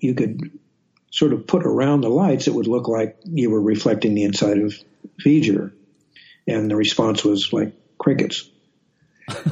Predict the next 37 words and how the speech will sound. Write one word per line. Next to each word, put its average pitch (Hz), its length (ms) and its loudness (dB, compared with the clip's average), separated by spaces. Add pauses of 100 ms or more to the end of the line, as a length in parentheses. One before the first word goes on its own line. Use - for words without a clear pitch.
(120)
So, - 280 -4 (540)
um, 127 540 2 (480)
so - 140 4
then 180 180 6
we 165 100 6
started 147 280 2
going 135 280 2
to - 100 -16
sort 147 220 0
of 117 80 0
a 104 100 0
flatter 127 680 0 (320)
helmet 131 460 0
design. 104 680 0 (840)
Um, 104 520 0 (1400)
and, 123 300 2
and 131 120 4
they 160 120 4
came 160 260 4
up 139 160 2
with 131 120 2
their 120 180 4
own 131 300 2
version, 156 680 2 (560)
uh, 127 240 0 (100)
of 120 140 4
a 117 40 2
spacesuit 131 640 2
with 123 200 0
this, - 420 -2 (160)
with - 160 0
some 185 200 4
sort 143 240 4
of, 107 180 -2 (1080)
I 127 80 -2
don't 123 120 0
know, 104 160 2